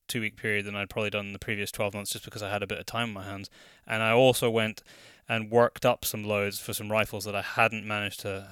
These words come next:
to hand load for. So that was awesome. And I was using this reloading manual that we're gonna give you the chance to win, which is latest edition of, of Hornady. It has all the latest, um, powders for the relevant cartridges, and of course all the, the latest up-to-date cartridges,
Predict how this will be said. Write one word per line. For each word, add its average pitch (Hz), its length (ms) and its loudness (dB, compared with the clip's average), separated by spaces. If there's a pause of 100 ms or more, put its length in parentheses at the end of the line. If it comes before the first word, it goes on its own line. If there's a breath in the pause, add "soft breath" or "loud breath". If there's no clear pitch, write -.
to 110 120 -12
hand 107 260 0
load 98 160 -6
for. - 240 -12
So 113 120 -10
that 117 180 -2
was 104 180 -8
awesome. 107 380 -4
And 113 140 0
I - 20 2
was 110 160 0
using 110 280 0 (100)
this 113 260 0
reloading 120 360 4
manual 95 320 -8 (440 loud breath)
that 107 320 -4 (240)
we're 110 200 -8
gonna 107 140 0
give 107 120 4
you 107 120 -2
the 101 60 -6
chance 104 240 -6
to 117 80 -10
win, 110 200 -6
which - 180 -14
is 98 140 -12 (100)
latest 113 300 0
edition 101 300 -8
of, 98 140 -18
of 110 220 -10
Hornady. 117 480 0 (560 loud breath)
It 113 100 -2
has 113 360 4 (320)
all 131 180 4
the 123 80 4
latest, 113 560 4
um, 101 680 0
powders 110 480 4
for - 180 -8
the 101 160 -10
relevant 110 420 2
cartridges, 104 600 -4 (300 loud breath)
and 107 100 -6
of 98 100 -10
course 107 240 -4
all 110 300 0
the, 104 220 -4
the 107 120 -8
latest 107 420 0
up-to-date 104 380 -6
cartridges, 104 640 -6